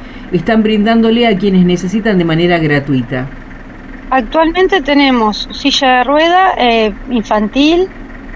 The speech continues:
Speaker 2: muletas, eh, andadores. Hoy justamente una señora nos solicitó uno y fue a retirar.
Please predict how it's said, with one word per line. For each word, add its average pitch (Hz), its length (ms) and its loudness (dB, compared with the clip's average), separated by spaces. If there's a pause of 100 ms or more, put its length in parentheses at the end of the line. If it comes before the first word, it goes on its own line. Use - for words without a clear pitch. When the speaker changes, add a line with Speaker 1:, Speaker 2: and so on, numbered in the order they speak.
(160)
Speaker 2:
muletas, 247 960 0 (100)
eh, 208 460 2
andadores. 220 960 0
Hoy 254 120 -2
justamente 254 460 -2
una 247 120 0
señora 240 340 0
nos 233 160 -4
solicitó 226 420 -2
uno 240 220 0
y - 40 -6
fue - 140 -2
a 220 40 0
retirar. 262 520 0